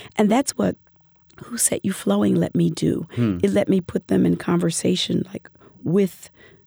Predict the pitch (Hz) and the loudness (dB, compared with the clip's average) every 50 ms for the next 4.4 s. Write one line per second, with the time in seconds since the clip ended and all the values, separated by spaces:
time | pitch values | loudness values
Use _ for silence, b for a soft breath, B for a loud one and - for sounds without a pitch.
0 | b _ - 175 170 175 - - - - - - - 165 - - 170 - - 156 | b _ -2 0 2 2 2 0 -2 -6 -6 -4 -4 -4 -4 -4 -6 -4 -2 -2
1 | - 151 - - - - - - - - - - - - - - - 78 - 175 | -2 -2 -2 -4 -8 -8 -6 -6 -6 -6 -6 -8 -6 -6 -6 -4 -4 -4 -6 -4
2 | 170 175 165 - - - 165 165 175 170 - - - 151 160 170 175 165 - - | -4 -4 -4 -2 -2 0 0 2 2 0 0 -4 -4 0 2 2 2 2 -2 -6
3 | - B B B B B B B B - - - - 139 - 110 - - - - | -20 B B B B B B B B -4 0 0 0 0 0 -2 -4 -4 -2 -2
4 | 214 175 - - - - 170 - | -2 -2 -2 -4 -4 -4 -6 -8